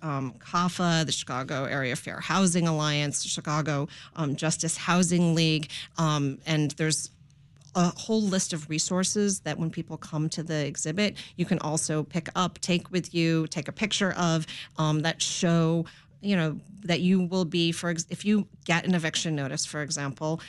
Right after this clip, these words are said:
you have a right to attorney and you will be appointed one. And so m-, few people know about their rights also as renters. And so this ev-, e-, exhibit is really critical in sharing people's, um, human rights around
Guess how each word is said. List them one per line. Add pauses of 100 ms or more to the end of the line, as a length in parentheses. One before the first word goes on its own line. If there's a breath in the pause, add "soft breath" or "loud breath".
(240 loud breath)
you
have
a
right
to
attorney
and
you
will
be
appointed
one.
And
so (100)
m-, (300)
few
people
know
about
their
rights
also
as
renters. (220 loud breath)
And
so
this
ev-, (300)
e-, (220)
exhibit
is
really
critical
in
sharing
people's,
um,
human
rights
around